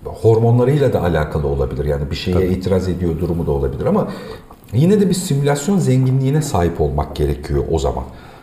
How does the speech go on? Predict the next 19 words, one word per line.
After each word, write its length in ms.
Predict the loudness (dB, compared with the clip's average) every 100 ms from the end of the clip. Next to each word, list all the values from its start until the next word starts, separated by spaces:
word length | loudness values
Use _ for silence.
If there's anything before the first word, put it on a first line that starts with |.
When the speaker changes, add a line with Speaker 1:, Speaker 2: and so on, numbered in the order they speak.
| -12
Speaker 1:
Yani 100 | -6
Speaker 2:
Tabii 180 | 2 4
Speaker 1:
öyle 80 | 6
Speaker 2:
ki. 40 | 6
Speaker 1:
ya 100 | 6
da 140 | 4
böyle 220 | 4 4 2 2 0
yani 120 | 2
hani 220 | 0 2
bu 240 | 0 0 0
buradaki 500 | -2 -2 0 0 2
olası 280 | 0 0 -2
simülasyonları 840 | -4 -2 0 0 0 0 0 -2
çoğaltma, 680 | -2 0 0 -2 -4 -4 -4 -14 -14 -10 -2
e, 120 | 0 0 -4 -10 -6
iki 240 | 0 2
adımlı 320 | 2 2 2 2
olacakmış 520 | 0 -2 -4 -6 -6
gibi 200 | -6